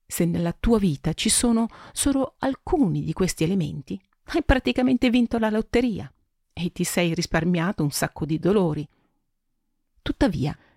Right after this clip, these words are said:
quando Giosuè chiede al popolo di scegliere la vita, non sta parlando della bella vita senza problemi appena descritta.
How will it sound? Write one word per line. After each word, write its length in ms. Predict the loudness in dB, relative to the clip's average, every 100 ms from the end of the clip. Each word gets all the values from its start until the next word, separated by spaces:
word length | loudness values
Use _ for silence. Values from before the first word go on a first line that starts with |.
| _ _ _ _ _
quando 300 | 2 4 2
Giosuè 420 | 2 0 0 -4 _
chiede 340 | 0 2 4 2
al 100 | 2
popolo 500 | 2 2 2 0 -2 _ _ _
di 140 | -4
scegliere 560 | 0 2 2 2 2 2
la 80 |
vita, 440 | 0 -2 -6 -10 -12 _ _ _ _ _
non 200 | 2 4
sta 180 | 2 0
parlando 520 | 0 0 2 2 2
della 280 | 2 0 0
bella 380 | 2 2 2 0
vita 300 | -2 -2 -2
senza 340 | 0 -2 -2
problemi 500 | -2 0 2 2 -2 -6 -12
appena 360 | -4 2 2
descritta. 600 | 2 0 -4 -10 -8 -12